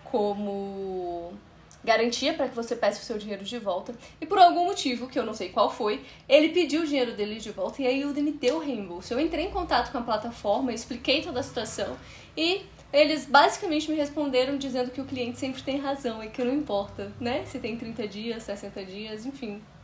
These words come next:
O cliente pode ter o dinheiro dele de volta. E eu fiquei me sentindo, assim, uma palhaça, sabe? Foi, inclusive, por conta dessa história e de mais duas outras que foram bem semelhantes,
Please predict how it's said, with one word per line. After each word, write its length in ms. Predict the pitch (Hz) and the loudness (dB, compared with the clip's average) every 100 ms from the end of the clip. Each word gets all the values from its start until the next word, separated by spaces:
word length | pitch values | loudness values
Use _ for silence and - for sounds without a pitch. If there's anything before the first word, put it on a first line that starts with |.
| - | -10
O 80 | |
cliente 320 | 247 262 247 247 | -8 -4 -4 -2
pode 240 | 240 254 | -6 -4
ter 120 | - | -6
o 40 | 240 | -4
dinheiro 220 | 240 233 | -4 -6
dele 200 | 233 233 | -8 -10
de 120 | 240 | -10
volta. 400 | 233 185 185 233 - - - - | -8 -8 -8 -12 -20 -20 -20 -12
E 40 | 214 | -6
eu 100 | 240 | -6
fiquei 320 | 247 - 247 | -8 -8 -6
me 100 | 254 | -6
sentindo, 680 | - 233 220 - 262 262 214 | -6 -8 -8 -8 -6 -6 -6
assim, 440 | 202 - 254 247 - - - - | -8 -8 -8 -8 -12 -20 -12 -4
uma 220 | 277 285 | -2 2
palhaça, 920 | 403 415 269 175 180 - - 180 180 - - - | 2 2 0 -2 -4 -8 -8 -8 -8 -12 -20 -20
sabe? 560 | - - 202 220 220 233 - - | -12 0 2 2 -2 -10 -14 -20
Foi, 460 | - - 277 294 294 | -4 8 10 10 4
inclusive, 800 | 320 339 339 330 254 254 240 269 - - - - | -2 -2 -2 -2 -2 -4 -4 -6 -10 -20 -12 0
por 240 | 277 269 | 0 2
conta 580 | 277 233 240 247 208 - 196 190 | 0 0 0 2 0 0 -8 2
dessa 380 | 240 277 - | 4 4 2
história 640 | 269 - - 190 190 214 233 | -6 -4 0 0 0 -2 -6
e 140 | - 226 | -8 -6
de 220 | 202 233 | -4 -4
mais 580 | 226 190 180 190 - - | 0 0 -2 -4 -10 -12
duas 440 | 202 311 370 302 240 | -2 2 6 6 4
outras 360 | 214 226 240 | -2 -2 -8
que 80 | - | -8
foram 340 | - 233 233 - - | -4 -2 -2 -6 0
bem 200 | 277 392 | 2 2
semelhantes, 920 | 349 277 220 196 190 233 330 - - | -2 -4 -2 -4 -4 -6 -6 -8 -10